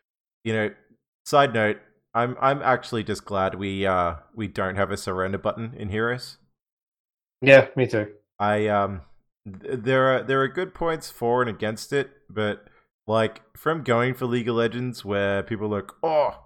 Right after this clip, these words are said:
Speaker 1: surrender at twenty," you know, or just, like, you know, wanting to, like, remake the game and all this other bullshit, like,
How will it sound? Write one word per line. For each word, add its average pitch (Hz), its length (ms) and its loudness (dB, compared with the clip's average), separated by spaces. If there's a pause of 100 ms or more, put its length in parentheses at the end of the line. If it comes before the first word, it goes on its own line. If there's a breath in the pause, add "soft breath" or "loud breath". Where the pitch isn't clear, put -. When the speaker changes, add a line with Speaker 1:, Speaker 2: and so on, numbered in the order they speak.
Speaker 1:
surrender 143 440 2
at - 100 -6
twenty," 110 520 0
you 104 80 -4
know, 101 200 -2
or 110 200 0
just, 104 220 -8
like, 101 180 -2 (260)
you 101 100 -12
know, 90 180 -8 (460 soft breath)
wanting 113 240 0
to, 123 100 -2
like, 104 200 0
remake 110 380 -4
the 107 80 -6
game 104 400 -4
and 101 80 -6
all 104 80 -4
this 101 180 -10
other 104 160 -4
bullshit, 104 600 -6
like, 92 340 -10